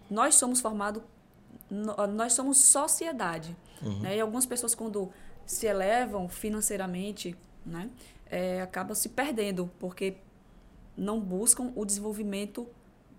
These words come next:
Speaker 1: a mente, né? As energias, a, a, a conexão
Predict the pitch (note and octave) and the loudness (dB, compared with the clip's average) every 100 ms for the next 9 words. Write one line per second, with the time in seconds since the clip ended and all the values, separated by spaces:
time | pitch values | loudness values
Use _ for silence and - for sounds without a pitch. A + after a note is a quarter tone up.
0 | - - A#3+ C4 D4+ C#4+ - B3+ - - | -20 -6 0 4 4 2 0 -6 -8 -8
1 | G3+ A3+ C4+ - - G3+ G#3+ G#3+ F#3 F3+ | -6 -6 -8 -14 -8 -4 0 0 0 -2
2 | G#3+ B3+ A#3 A#3 - - - F#3 F#3+ G#3 | -2 0 0 -2 -4 -20 -2 0 2 0
3 | G#3 G#3 G#3+ G#3+ G#3 - G#3 G#3 | -2 -4 -2 -2 4 4 4 -2